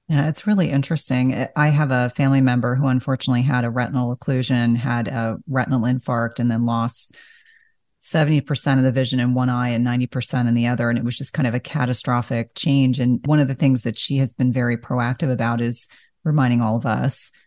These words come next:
to make sure we're taking care, not only communicating about changes in our vision, but also being very proactive. And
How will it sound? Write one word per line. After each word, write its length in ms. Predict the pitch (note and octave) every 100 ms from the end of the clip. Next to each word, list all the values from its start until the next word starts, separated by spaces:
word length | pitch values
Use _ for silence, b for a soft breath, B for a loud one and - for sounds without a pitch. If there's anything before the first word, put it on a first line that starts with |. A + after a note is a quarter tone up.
| _
to 100 | -
make 160 | C#3+ B2+
sure 180 | C#3+ B2
we're 140 | A#2+
taking 400 | - C3 B2 B2
care, 280 | - C#3+ - E3
not 180 | D#3
only 180 | D#3+ C#3
communicating 760 | - D#3 F3 F#3 - C3+ B2+ B2+
about 420 | B2+ C3+ B2 -
changes 500 | - D#3+ D#3 C#3+ B2+
in 200 | D3 C#3
our 180 | C3 C3
vision, 520 | B2+ B2 A#2+ D#3+ F3
but 160 | D#3 C#3
also 400 | C3+ C3 - C#3
being 380 | B2+ C3 B2 B2
very 480 | A#2+ C#3+ C#3 C3 B2
proactive. 720 | C#3 B2 A#2+ B2 - A#2+ A#2
And 220 | B2